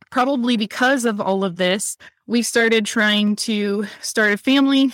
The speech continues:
It wasn't happening. And so they told me, "Stop running." And I wish, like, I've talked to some clients about this. I wish I knew at that point what I know now is just that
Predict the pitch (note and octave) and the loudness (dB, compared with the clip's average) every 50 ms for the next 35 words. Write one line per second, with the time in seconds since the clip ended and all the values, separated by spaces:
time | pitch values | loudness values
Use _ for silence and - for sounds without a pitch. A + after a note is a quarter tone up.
0 | - - G3 G#3 G#3 G#3+ A3 G#3 G#3+ - - - A#3 G#3+ G#3+ A3+ - A3+ A3 A3 | -4 -6 -6 -4 -2 -2 -2 -2 -2 -6 -6 -2 0 0 0 0 0 0 0 2
1 | A3 A3 A3 A3+ - _ _ _ _ _ - G3+ G3 F#3+ F#3+ F#3+ F#3+ F#3+ F#3+ F#3+ | 2 2 0 0 -2 _ _ _ _ _ -2 0 2 2 2 2 0 0 -2 -2
2 | - - - - - G#3 G3 G3+ - - A#3 G#3+ G#3+ G3+ G3 G3 G3 G3 - - | -4 -6 -6 -4 -4 -2 -2 -4 -4 -4 -2 0 0 0 0 -2 -4 -6 -6 -2
3 | - G#3 G#3 G#3 - - F3+ G3 F#3 F3 E3+ E3+ E3+ F3+ G3 - - F#3+ F#3 F#3 | 0 0 0 -2 -2 -4 -2 -2 0 0 -2 -2 -4 -4 -6 -4 -2 0 0 0
4 | F3+ F3+ F#3 F3 - _ _ _ _ _ _ _ - G3+ G3+ A3 G#3+ F#3+ F3+ F3+ | 0 -2 -2 -4 -8 _ _ _ _ _ _ _ -2 0 0 0 -2 -4 -6 -2
5 | A3 A#3+ B3+ C#4 B3+ - - - A3+ A3 G#3 A3 A3 G#3+ - - A#3+ A#3 - A#3+ | 0 0 2 0 0 -2 -2 0 0 0 2 0 -2 -2 -2 -4 -4 -4 -4 -4
6 | - - G3+ G3 G#3 G3 F#3 F#3 G3 - F#3+ G3 G#3 G3 G3+ G#3 G#3+ A3+ - - | -4 -4 -4 -2 -2 -2 0 -2 -2 0 0 0 0 0 0 0 0 -2 -4 -8
7 | - _ _ _ _ _ - - A#3 A#3+ A#3+ B3+ C#4 C#4+ - - - B3+ B3+ B3 | -14 _ _ _ _ _ -2 -2 -2 0 2 0 0 0 0 -2 0 0 2 4
8 | A#3 A3+ A3 A3 A3 A3 A3+ A3+ A#3 B3 A#3+ - _ - - F#3+ - G#3 G3 G#3+ | 4 4 4 4 2 2 2 0 0 -2 -4 -6 _ -6 -6 -4 0 0 0 0
9 | - - - C#4 C#4 C#4+ - A3 G3+ G3+ G3 G3 G3 F#3+ F#3 F3+ F3+ G3 A3 A#3+ | -2 -2 -2 0 0 0 0 0 0 2 2 2 0 0 0 0 0 2 2 0
10 | A#3+ G3+ - - G3 - - G3+ F#3 - | 0 -2 -4 -6 -6 -2 0 0 0 0